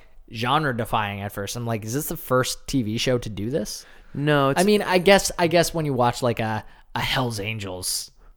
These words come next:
Speaker 1: thing
Speaker 2: Right.
Speaker 1: on, on, like, A and E,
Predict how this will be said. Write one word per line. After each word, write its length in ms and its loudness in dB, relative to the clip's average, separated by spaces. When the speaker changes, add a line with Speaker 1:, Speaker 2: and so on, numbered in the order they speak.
Speaker 1:
thing 400 -6
Speaker 2:
Right. 240 6
Speaker 1:
on, 160 -2
on, 280 -2
like, 440 -6
A 160 -2
and 140 -4
E, 280 -6